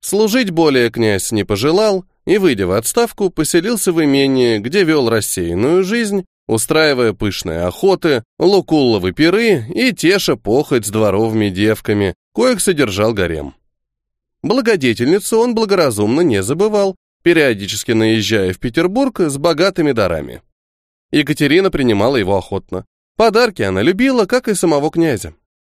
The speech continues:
Генерал Болхов слыл приятным собеседником. Не скупился на комплименты,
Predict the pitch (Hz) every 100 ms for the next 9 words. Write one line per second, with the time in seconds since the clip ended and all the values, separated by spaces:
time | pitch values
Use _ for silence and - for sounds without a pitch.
0 | _ _ _ _ _ 90 92 131 160 175
1 | 113 165 208 - 233 - - _ - 135
2 | 165 233 190 175 120 131 - 131 117 123
3 | 107 - 104 87 85 82 76 _ _ _
4 | _ _ 196 233 - 143 110 90 101 98
5 | 104 95 87 101 147 156 151